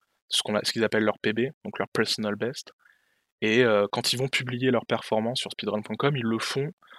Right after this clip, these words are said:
en sachant pertinemment qu'ils ont pas du tout le record du monde. Donc, euh, je pense que ça aussi, c'est un point qu'il faut, euh, prendre en compte. Et le troisième aspect,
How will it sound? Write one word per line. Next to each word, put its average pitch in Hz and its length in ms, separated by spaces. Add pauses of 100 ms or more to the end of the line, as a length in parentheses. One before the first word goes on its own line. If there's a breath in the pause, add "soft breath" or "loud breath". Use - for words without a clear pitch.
(100 loud breath)
en 107 80
sachant 131 260
pertinemment 120 480
qu'ils 110 220
ont 104 40
pas 113 120
du 113 100
tout 120 180
le 117 80
record 104 320
du 107 120
monde. 104 340
Donc, - 220
euh, 107 120 (400 loud breath)
je - 80
pense 120 200
que 107 100
ça - 140
aussi, 107 260
c'est - 160
un 98 100
point 110 220
qu'il - 160
faut, - 320
euh, - 100
prendre - 280
en 214 60
compte. 143 240 (500 loud breath)
Et 101 40
le 104 120
troisième 110 360
aspect, 135 300